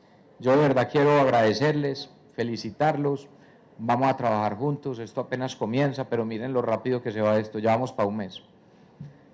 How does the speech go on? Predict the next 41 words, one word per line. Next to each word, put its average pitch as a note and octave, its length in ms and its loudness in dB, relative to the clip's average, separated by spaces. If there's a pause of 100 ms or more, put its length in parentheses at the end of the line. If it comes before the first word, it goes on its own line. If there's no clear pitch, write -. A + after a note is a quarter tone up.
(180)
Ya B2+ 140 2
vamos C#3 260 2
pa' A#2+ 140 4
un A2 100 4
mes B2 160 2
de C3 80 4
haber B2+ 160 4
arrancado A2 400 2
el A#2 80 2
gobierno C3+ 560 2 (1000)
y B2 80 2
vamos B2 220 4
a C3 80 0
trabajar G#2+ 400 2
juntos, D3 340 0
lo C3 60 2
vamos A#2 200 4
a - 20 4
hacer A#2 180 -2
de B2 80 0
la B2 140 2
mano. C3+ 320 -2 (500)
A B2 80 0
mí B2+ 160 2
me B2+ 60 4
alegra C3+ 280 4
mucho C3+ 300 -4
que C3 60 -8
una B2+ 160 -2
persona A2 300 -2
como A#2+ 200 -4
Santiago G#2+ 480 0
esté A#2+ 540 0 (320)
al B2 100 0
frente C3 320 0
en B2 80 0
la B2 60 2
gobernación G#2+ 560 -2
en A#2+ 80 -8
estos A2+ 280 -16
temas, C#3 460 -4